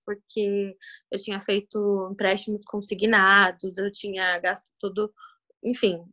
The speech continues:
enrolada com cartão de crédito, limite de cheque especial. Me enfu-, me enfiei num buraco, assim, fundo. E me inscrevi pra esse reality, calhou de eu ser a primeira participante do reality Me Poupe. E nisso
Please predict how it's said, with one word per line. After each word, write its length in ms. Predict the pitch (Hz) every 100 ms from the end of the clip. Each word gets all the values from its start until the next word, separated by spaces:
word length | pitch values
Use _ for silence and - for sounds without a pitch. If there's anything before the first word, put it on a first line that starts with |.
| -
enrolada 460 | 208 208 190 196
com 160 | 202 208
cartão 340 | 202 190 208
de 120 | 202 220
crédito, 580 | 208 202 190 190 -
limite 400 | 202 202 214 214
de 60 | -
cheque 160 | 214 208
especial. 760 | - 208 - 262 214 208 202 - - -
Me 220 | - 254 339
enfu-, 240 | - 339
me 200 | 277 285
enfiei 340 | 311 320 277
num 200 | 294 311
buraco, 440 | 277 277 254 247 -
assim, 420 | 277 262 254 262 277 -
fundo. 460 | 311 269 202 180 180 _ - - - - _
E 180 | 226 233
me 240 | 254 262
inscrevi 460 | 285 - 339 311 302
pra 120 | 285
esse 160 | 285 294
reality, 800 | 320 285 226 247 262 - 262
calhou 380 | 247 247 220 220 214
de 100 | 233
eu 40 |
ser 140 | 233
a 60 | 220
primeira 340 | 214 214 208
participante 840 | 233 240 226 - 254 208 214 240 247
do 120 | 226
reality 380 | 214 202 202 220
Me 160 | 240 -
Poupe. 340 | 220 240 285 - - - - _
E 120 | 240
nisso 400 | 247 247 254 -